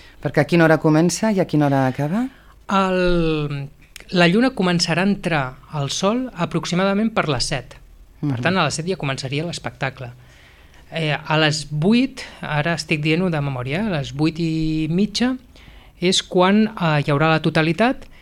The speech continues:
Speaker 2: i, eh, el sol es pondrà per allà a les nou, nou i deu. Per tant, ja no veurem la sortida del tot del sol.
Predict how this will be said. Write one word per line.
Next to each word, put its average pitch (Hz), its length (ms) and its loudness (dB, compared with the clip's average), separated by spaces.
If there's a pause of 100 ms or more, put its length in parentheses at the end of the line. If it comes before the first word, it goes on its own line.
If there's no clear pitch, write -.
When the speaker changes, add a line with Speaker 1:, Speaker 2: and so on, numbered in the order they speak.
(260)
Speaker 2:
i, 196 320 2 (680)
eh, 147 720 -2 (600)
el 147 360 0
sol 180 380 0
es 170 160 -6
pondrà 156 520 0 (600)
per 147 140 0
allà 139 140 -2
a 147 120 0
les 139 180 -4
nou, 151 680 0
nou 143 300 -2
i 143 100 -2
deu. 131 260 0 (420)
Per 131 140 -6
tant, 147 220 0
ja 156 80 0
no 156 100 0
veurem 156 420 0 (580)
la 147 160 -2
sortida 147 480 -4
del 143 100 -6
tot 143 220 -8
del 143 140 -6
sol. 123 260 -8